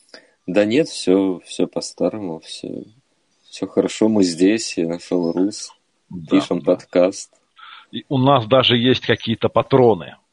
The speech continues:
Speaker 2: по-прежнему. Они остались, несмотря на то, что мы довольно долго не выходили. Друзья, спасибо вам большое за то, что продолжаете поддерживать наш подкаст. И мы,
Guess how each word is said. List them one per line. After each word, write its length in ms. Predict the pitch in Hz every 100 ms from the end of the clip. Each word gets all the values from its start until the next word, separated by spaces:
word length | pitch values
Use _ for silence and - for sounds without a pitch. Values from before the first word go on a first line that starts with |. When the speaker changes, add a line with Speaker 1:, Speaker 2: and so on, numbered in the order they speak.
| _
Speaker 2:
по-прежнему. 680 | - 92 101 82 76 69 65
Они 180 | 87 92
остались, 640 | 82 - 127 151 156 -
несмотря 460 | 107 104 98 104 92
на 100 | 92
то, 200 | 95 87
что 200 | - 82
мы 240 | 82 80 - -
довольно 460 | - 98 95 95 95
долго 440 | 101 104 95 90
не 220 | 92 98 90
выходили. 680 | 90 92 92 120 156 160 - -
Друзья, 320 | - 107 113 110
спасибо 380 | - 98 120
вам 140 | 107 101
большое 340 | 101 - 127
за 120 | 110
то, 140 | 107 107
что 160 | -
продолжаете 800 | 104 104 98 107 95 104 92 -
поддерживать 600 | - 107 104 104 95 92 -
наш 260 | 95 92
подкаст. 480 | - 95 - 196 - - - -
И 80 | 110
мы, 300 | 127 170